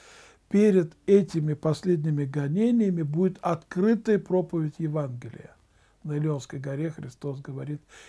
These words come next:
"И проповедано будет Евангелие Царствия по всей вселенной, и тогда придёт конец". Сейчас, благодаря, э,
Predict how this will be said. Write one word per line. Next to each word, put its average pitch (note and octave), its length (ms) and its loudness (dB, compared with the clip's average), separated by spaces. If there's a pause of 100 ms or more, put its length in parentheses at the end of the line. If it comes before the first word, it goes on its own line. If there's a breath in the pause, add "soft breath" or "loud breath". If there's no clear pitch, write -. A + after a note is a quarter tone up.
(180 loud breath)
"И G3+ 140 6
проповедано G3 1200 4
будет D#3 380 -2
Евангелие D3+ 640 -2
Царствия C#3 720 -4 (360 loud breath)
по F#3+ 160 6
всей E3+ 340 2
вселенной, B3+ 680 0
и G#3+ 40 -2
тогда E3 380 2
придёт D3 400 -6
конец". - 520 -18 (440 soft breath)
Сейчас, F#3 480 -2
благодаря, C#3 680 -4 (500 soft breath)
э, B2+ 440 -8